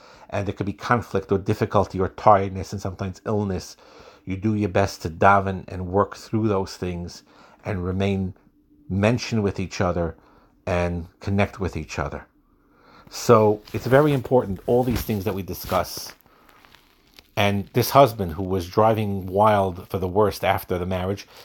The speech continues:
finally did her, his tshuva. He asked mechila from his wife.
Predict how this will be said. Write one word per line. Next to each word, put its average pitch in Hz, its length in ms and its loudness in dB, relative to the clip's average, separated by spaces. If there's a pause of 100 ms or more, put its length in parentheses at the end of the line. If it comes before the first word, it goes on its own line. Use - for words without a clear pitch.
finally 143 560 -2 (360)
did 139 160 2
her, 123 160 -2
his 135 240 -4
tshuva. - 480 -4 (580)
He 104 160 -2
asked 107 220 0
mechila 120 400 0
from 76 200 -4
his 71 140 -8
wife. - 460 -10